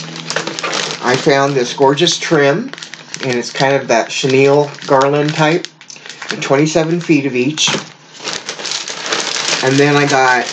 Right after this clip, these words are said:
uh, and I'd never seen these before. Um, these are the, the easy to remove glue dots. They had these at the Dollar Tree, and there's thirty-six in a package. They're a half inch around,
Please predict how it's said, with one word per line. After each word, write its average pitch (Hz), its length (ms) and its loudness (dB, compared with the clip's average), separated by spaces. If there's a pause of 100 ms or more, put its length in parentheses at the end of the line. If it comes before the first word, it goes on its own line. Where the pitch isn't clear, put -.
(120)
uh, 113 400 2 (760)
and 113 100 -2
I'd 120 180 2
never 214 200 2
seen 180 260 2
these 240 240 0
before. 120 580 2 (1040)
Um, 131 360 2 (140)
these 170 260 4
are 185 60 4
the, 143 260 2 (220)
the 127 340 2
easy 170 320 4
to 165 60 6
remove 165 760 4
glue 165 200 6
dots. 170 540 0 (120)
They 131 140 2
had 139 160 0
these 143 220 -2
at - 80 -2
the 139 60 -2
Dollar 143 320 2
Tree, 156 440 2
and 131 220 0
there's 123 320 2 (400)
thirty-six 165 880 0
in 156 100 2
a 147 60 2
package. 127 580 0
They're 120 160 0
a 120 60 -2
half 127 280 -2
inch 120 360 -4 (840)
around, 117 640 0